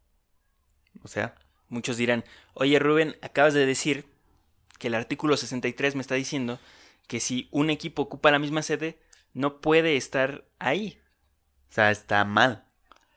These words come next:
Speaker 2: No.
Speaker 1: Y el Cruz Azul dijo, "Yo pago renta".
Speaker 2: Les explico, esta ley nace, o este artículo nace del punto en el que la federación dijo que un equipo de primera división debería de tener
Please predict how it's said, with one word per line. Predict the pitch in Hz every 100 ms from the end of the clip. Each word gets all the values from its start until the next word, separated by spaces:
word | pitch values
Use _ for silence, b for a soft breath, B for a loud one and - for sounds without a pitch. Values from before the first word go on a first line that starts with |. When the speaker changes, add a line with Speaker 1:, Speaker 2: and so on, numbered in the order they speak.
| b b
Speaker 2:
No. | 131 143 131 -
Speaker 1:
Y | -
el | 120
Cruz | 113
Azul | 107 127
dijo, | 131 -
"Yo | 127 139
pago | 110 98 101
renta". | 127 98 127
Speaker 2:
Les | 131
explico, | 139 160 170 135 -
esta | 165 - 208 -
ley | 160 185 180
nace, | 160 170 165 - 127 139 _ _ _ _ -
o | - 110
este | 123 - 147 127 113
artículo | 110 - 170 - 151 151
nace | 170 170 - 139 131
del | - 123 120
punto | - 156 160
en | 147
el | 127
que | - 120
la | 117
federación | - 131 127 127 160 160
dijo | 156 160 135 127
que | 123
un | 127 147
equipo | 143 156 - 131
de | 120
primera | 123 127 143 147
división | 156 160 - 147 147
debería | 139 123 123
de | 131
tener | 139 127 127 139